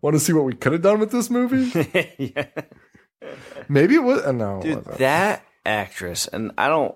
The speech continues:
Speaker 2: <sighs> I feel bad when I shit on people, but she's the worst actress I've ever seen.
Speaker 1: Yeah. Yeah,
Speaker 2: Like,
Speaker 1: she's really
Speaker 2: really
Speaker 1: bad.
Speaker 2: fucking bad.
Speaker 1: And this movie is, a lot of it is in Arabic.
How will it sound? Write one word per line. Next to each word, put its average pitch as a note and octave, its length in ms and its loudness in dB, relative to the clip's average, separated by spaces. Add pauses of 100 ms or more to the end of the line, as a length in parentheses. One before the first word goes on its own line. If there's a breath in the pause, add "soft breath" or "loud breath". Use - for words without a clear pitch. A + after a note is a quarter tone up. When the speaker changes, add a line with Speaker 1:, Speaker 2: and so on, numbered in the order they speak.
(160)
Speaker 2:
<sighs> - 180 -20
I - 1000 -14
feel D#3 140 -2
bad F#2+ 340 0
when G2+ 120 -2
I G2 40 0
shit A2 200 0
on G#2+ 100 -2
people, A2 360 -4
but G#2 400 -4 (520)
she's F3 260 2
the C#3+ 100 4
worst G#2+ 220 0
actress E2 380 -2
I've D#2+ 80 -12
ever C2 220 -10
seen. - 300 -8 (440)
Speaker 1:
Yeah. B2+ 340 2 (500)
Yeah, G2 380 2
Speaker 2:
Like, G2+ 120 -6
Speaker 1:
she's C3+ 180 2
really A2+ 240 2
Speaker 2:
really - 220 4
Speaker 1:
bad. - 100 -6
Speaker 2:
fucking - 300 -14
bad. A#2 120 -12
Speaker 1:
And C3+ 100 2
this F#3 200 2
movie D3+ 380 0 (120)
is, A2+ 340 -4 (560)
a A#2 60 -2
lot A#2 220 4
of B2+ 100 0
it G#2+ 80 2
is G2+ 160 -4
in G2 180 -4
Arabic. - 680 -2